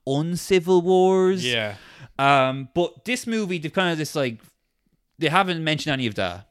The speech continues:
Speaker 2: Right.
Speaker 1: They've stripped it all down. They tell you the bare minimum. This is for newbies.
Speaker 2: Okay.
Speaker 1: Okay.
Speaker 2: Yeah, so, like, anybody who doesn't know anything about it won't be out of the loop or whatever.
Speaker 1: Yeah, yeah.
Speaker 2: Right,
Speaker 1: Now, it's
Speaker 2: okay.
Speaker 1: funny is this was written in, like, I think, like, fifty-six.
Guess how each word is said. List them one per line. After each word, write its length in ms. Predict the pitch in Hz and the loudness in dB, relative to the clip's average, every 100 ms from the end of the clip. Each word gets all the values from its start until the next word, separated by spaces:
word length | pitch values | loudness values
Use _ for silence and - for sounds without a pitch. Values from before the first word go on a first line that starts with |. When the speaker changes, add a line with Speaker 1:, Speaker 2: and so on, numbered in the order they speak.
| _ | _
Speaker 2:
Right. 320 | 110 104 98 - | -8 -6 -6 -6
Speaker 1:
They've 160 | - 135 | -4 -4
stripped 380 | - - 208 220 | -2 2 2 2
it 60 | |
all 240 | 170 175 160 | 4 4 4
down. 540 | 151 131 127 123 127 - _ _ _ | 4 4 4 0 -6 -12 _ _ _
They 100 | 135 | -4
tell 200 | 127 160 | 0 2
you 100 | 143 | 4
the 100 | 135 | 2
bare 300 | 113 175 190 | 2 4 6
minimum. 520 | 165 135 120 120 117 | 4 0 0 0 -2
This 160 | 117 127 | -4 -8
is 80 | 127 | -4
for 240 | 135 120 | 0 2
newbies. 840 | 120 147 143 113 90 92 - - - | 4 4 4 2 -4 -8 -12 -14 -10
Speaker 2:
Okay. 340 | 104 120 95 87 _ _ _ _ - | -8 -6 -6 -8 _ _ _ _ -6
Speaker 1:
Okay. 380 | 107 101 87 101 | -6 -4 -8 -6
Speaker 2:
Yeah, 180 | 139 123 | -4 -2
so, 240 | - 139 | 0 2
like, 200 | 127 123 | 4 2
anybody 560 | 139 143 131 131 131 127 | 0 2 2 2 2 -2
who 80 | |
doesn't 320 | 127 131 127 123 | -2 -4 -4 -4
know 140 | 123 | -4
anything 280 | 123 123 127 | -4 -6 -8
about 280 | 113 120 120 | -2 0 0
it 80 | |
won't 220 | 120 123 - | -2 -8 -4
be 140 | 123 | -2
out 120 | 117 113 | 0 -2
of 100 | 104 | -4
the 80 | 101 | -4
loop 340 | 104 117 - | -4 -4 -6
or 120 | 123 | -6
whatever. 220 | 120 117 | -4 -2
Speaker 1:
Yeah, 280 | 151 139 113 | 2 2 2
yeah. 180 | 104 95 | -2 -6
Speaker 2:
Right, 320 | 98 98 98 | -6 -8 -6
Speaker 1:
Now, 120 | 151 | -2
it's 100 | 160 | -2
Speaker 2:
okay. 80 | 98 | 2
Speaker 1:
funny 260 | 269 285 220 | 2 4 4
is 140 | 160 | 2
this 100 | 220 | 2
was 100 | 233 170 | 0 4
written 220 | 220 165 | 4 4
in, 100 | 165 | 0
like, 240 | 131 113 123 | 0 -2 -6
I 40 | |
think, 140 | 160 143 | -6 -4
like, 140 | 123 | -6
fifty-six. 1040 | - 165 160 160 - 175 175 - - - | -4 -4 -4 -6 -4 -4 -4 -8 -12 -14